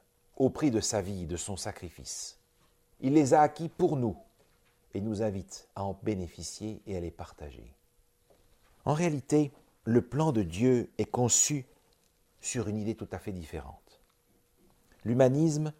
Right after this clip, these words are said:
a donné au monde la Déclaration universelle des droits de l'homme, mais on attend encore du christianisme qu'il donne par l'exemple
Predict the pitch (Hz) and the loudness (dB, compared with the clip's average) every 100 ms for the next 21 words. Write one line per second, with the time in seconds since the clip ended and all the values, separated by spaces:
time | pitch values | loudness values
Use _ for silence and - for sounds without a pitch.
0 | - 104 117 123 147 117 104 110 131 143 | 0 2 4 4 4 4 4 4 2 2
1 | 156 147 147 - _ 117 113 139 143 143 | 0 -2 -6 -14 _ 6 8 8 6 6
2 | 127 - 147 127 113 110 98 139 127 98 | 4 0 0 0 2 0 0 0 0 0
3 | 92 92 85 80 92 107 _ _ _ _ | 0 0 -2 -4 -6 -12 _ _ _ _
4 | _ _ _ _ - 107 131 143 - 143 | _ _ _ _ -4 -2 -2 -2 -4 -8
5 | 104 151 131 - 110 82 82 - - 117 | -6 -10 -6 -4 -4 -4 -10 -12 -14 -10
6 | - 104 104 85 69 - _ _ _ - | -6 -2 -2 -4 -8 -16 _ _ _ -6
7 | 135 101 127 127 95 85 - 110 117 98 | -6 -2 0 0 -4 -8 -8 -6 -6 -4
8 | 95 92 71 - - | -6 -6 -10 -16 -20